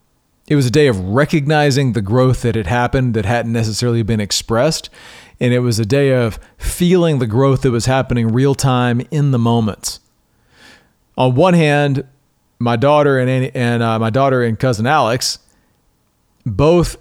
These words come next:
expressed the growth that they've, they've been experiencing. Maybe they just haven't expressed. When you ask these two,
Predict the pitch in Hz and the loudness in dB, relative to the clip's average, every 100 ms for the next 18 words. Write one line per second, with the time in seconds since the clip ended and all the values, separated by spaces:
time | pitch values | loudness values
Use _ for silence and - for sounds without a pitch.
0 | - 123 - - - 180 185 - - 135 | -8 -6 -4 -6 -4 0 0 0 -2 -2
1 | 104 131 131 - 120 - 131 131 104 127 | 0 2 2 0 -4 0 0 0 0 0
2 | 143 131 120 110 - 156 147 131 123 123 | 0 0 -2 -4 -4 -2 0 -2 -2 0
3 | 151 135 123 120 120 135 131 113 101 - | 0 0 -2 -2 -2 0 0 -2 -4 -6
4 | - 104 80 - - _ - - - - | -4 -4 -2 -8 -14 _ -20 -20 -20 -16
5 | - 127 165 208 190 175 151 151 135 - | -4 0 2 4 4 4 2 0 0 -2
6 | - 147 127 117 110 101 | -2 2 2 2 0 -2